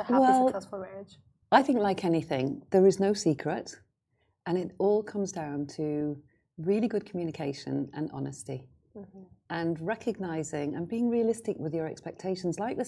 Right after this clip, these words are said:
Speaker 2: same with sleep. You'll have good sleep and not so good sleep, but that's okay. And you'll have days where you as a couple have a hard time, but that's okay too. And I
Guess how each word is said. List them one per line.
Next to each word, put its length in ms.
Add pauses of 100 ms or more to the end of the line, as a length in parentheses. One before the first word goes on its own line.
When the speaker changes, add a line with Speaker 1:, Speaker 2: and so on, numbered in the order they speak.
Speaker 2:
same 160
with 100
sleep. 380 (1000)
You'll 260
have 100
good 240
sleep 340
and 300 (180)
not 280
so 120
good 200
sleep, 280
but 100
that's 260
okay. 400 (500)
And 140
you'll 200
have 80
days 380
where 180
you 240
as 120
a 40
couple 520 (300)
have 100
a 60
hard 280 (160)
time, 600 (280)
but 120
that's 260
okay 320
too. 320 (720)
And 160
I 300